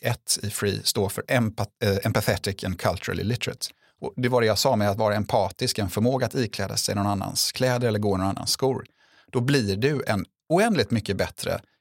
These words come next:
yrkesperson och människa. Du blir en bättre säljare, en bättre finansanalytiker. Eh, eh, självklart en bättre ledare om du kan förstå hur andra människor tänker. Och det kommer inte maskinen att kunna slå oss på. Så enkelt är det. Eh, den kombinationen av att ha empati,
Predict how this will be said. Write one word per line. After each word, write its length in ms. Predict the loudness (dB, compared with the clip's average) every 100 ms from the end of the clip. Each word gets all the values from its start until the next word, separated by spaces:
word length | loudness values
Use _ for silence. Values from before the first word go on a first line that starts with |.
| _
yrkesperson 720 | 0 0 -2 -6 -4 -4 -4
och 200 | -4 0
människa. 420 | 2 2 0 -2
Du 100 | -2
blir 160 | 0 0
en 80 | 2
bättre 240 | 0 0
säljare, 440 | 2 2 2 -2 -2
en 80 |
bättre 240 | -2 -4 -2
finansanalytiker. 960 | 2 2 2 0 -2 -6 -8 -4 -4 -6 _ _ _ _ _ _ _ 2
Eh, 240 | 4 4
eh, 600 | 0 -4 -4 -2 -2 -4
självklart 580 | -2 0 0 0 0 0
en 100 | 2
bättre 260 | 0 0 -2
ledare 360 | 0 0 0
om 80 | 0
du 60 | -2
kan 160 | -4
förstå 380 | -2 -2 2 2
hur 80 | 2
andra 160 | 0 -2
människor 280 | -4 -6
tänker. 460 | -6 -6 -6 -10 -12 _ -6
Och 100 | -2
det 340 | 0 0 0
kommer 400 | 0 0 2 0
inte 300 | 0 -2 -2
maskinen 420 | -4 -2 0 -2 -4
att 80 |
kunna 160 | -4 -2
slå 280 | 0 0 0
oss 140 | -2
på. 180 | -6 -14 _ -2
Så 280 | 0 2
enkelt 360 | 0 -2 -4 -4
är 100 | -2
det. 140 | -2 -6 -14 -20 -20 _ -2 2
Eh, 180 | 2 2
den 240 | 0 0
kombinationen 840 | 2 0 2 2 2 2 2 2 0
av 180 | 0 0
att 140 | 0
ha 180 | 0 0
empati, 600 | -2 -4 -2 0 -2